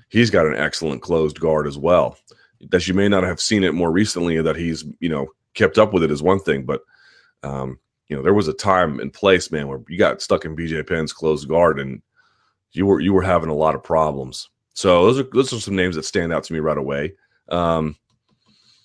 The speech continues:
trying to think who else, like, you don't really see a lot. I mean, it's a bit of a lost art in modern M M A, isn't it? Um,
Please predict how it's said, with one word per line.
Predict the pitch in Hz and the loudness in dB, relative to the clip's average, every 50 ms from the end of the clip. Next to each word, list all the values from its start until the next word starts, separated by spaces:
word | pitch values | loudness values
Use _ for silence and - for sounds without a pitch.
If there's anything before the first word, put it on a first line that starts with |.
| - - - _ _ | -20 -20 -20 _ _
trying | - - 120 101 | -10 -8 -4 -2
to | 95 | -2
think | 78 95 | 0 2
who | 110 107 | 2 2
else, | 92 - | 2 2
like, | 87 78 - | -2 -8 -6
you | - - 95 | -4 -2 0
don't | 113 117 | 0 0
really | 101 107 95 | 0 0 -2
see | - - 110 | -2 0 2
a | 104 90 | 4 4
lot. | - | 4
I | - | 4
mean, | 92 92 90 87 | 2 0 0 -2
it's | 80 - - | -4 -6 -8
a | 82 | -4
bit | 85 107 | -2 -2
of | 113 95 | 0 2
a | |
lost | 87 82 92 92 92 92 - - | 2 4 6 6 4 4 2 2
art | 101 127 - - - - | 2 2 2 0 -6 -10
in | 73 73 | -8 -6
modern | 67 71 71 71 71 73 | -4 -2 -2 -4 -4 -4
M | 73 71 | -6 -6
M | 71 71 | -6 -6
A, | 71 71 | -4 -4
isn't | 71 78 95 120 | -2 -2 -2 -2
it? | 117 - _ _ - | -4 -6 _ _ -4
Um, | 78 85 85 82 80 78 76 76 | -2 0 0 0 0 -2 -4 -6